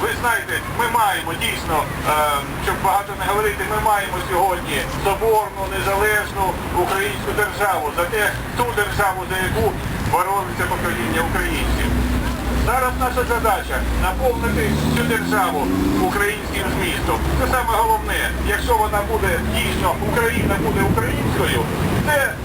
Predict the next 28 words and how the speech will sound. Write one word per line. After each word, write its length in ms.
наша 280
мрія, 380
це 100
мрія 380
всіх 240
поколінь, 480
всіх 180
українців, 560
які 240
живі 280
і 20
будуть 280
жити 260
на 100
нашій 260
Богом 300
даній 380
землі. 300
Тому 220
українська 420
Україна 400
наша, 200
е, 380
саме 260
перша 340
задача. 440
Для 200
цього 180